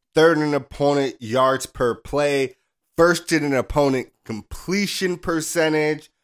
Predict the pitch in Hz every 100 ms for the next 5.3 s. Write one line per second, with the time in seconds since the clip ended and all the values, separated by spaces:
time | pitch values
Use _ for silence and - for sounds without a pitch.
0 | _ _ _ _ - 220 220 - 208 131
1 | - - 143 170 - - 190 208 202 196
2 | 180 190 185 - _ _ - 127 104 _
3 | _ _ _ _ _ _ _ _ _ _
4 | 127 147 135 127 120 - 104 90 110 104
5 | 98 95